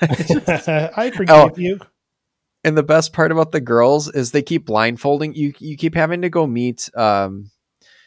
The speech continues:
Speaker 1: who, what, what was her name? Um, Annie
Speaker 2: Annie
Speaker 1: Nelson.
Speaker 2: Nelson, yeah.
Speaker 1: You have to go meet Annie at, in front of City Hall every time, and she blindfolds you and brings you to, like, the secret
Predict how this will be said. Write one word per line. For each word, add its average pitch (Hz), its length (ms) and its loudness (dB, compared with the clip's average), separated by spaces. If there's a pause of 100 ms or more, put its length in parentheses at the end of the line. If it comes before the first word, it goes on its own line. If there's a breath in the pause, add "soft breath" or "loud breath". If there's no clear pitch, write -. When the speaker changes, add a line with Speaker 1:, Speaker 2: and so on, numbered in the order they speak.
(200 soft breath)
Speaker 1:
who, 131 160 -8
what, 123 300 -6
what 123 140 -8
was 120 120 -8
her 107 140 -10
name? 95 380 -10
Um, 95 520 -4 (380)
Annie 120 240 -2
Speaker 2:
Annie 98 260 0
Speaker 1:
Nelson. 127 420 -6
Speaker 2:
Nelson, 117 140 -12
yeah. 123 160 -10
Speaker 1:
You 127 120 0
have 127 100 0
to 160 100 -4
go 156 140 2
meet 139 300 -4
Annie 127 440 -4
at, 117 220 -4
in 117 120 -8
front 123 220 -4
of 110 80 -6
City 123 220 -4
Hall 98 280 -4
every 120 160 -6
time, 131 320 -6
and 120 100 -12
she 120 120 -6
blindfolds 107 640 -6
you 151 120 -6
and 127 100 -6
brings 117 320 -6
you 123 120 -2
to, 120 60 -2
like, 107 220 -4
the 107 80 -8
secret 110 520 -8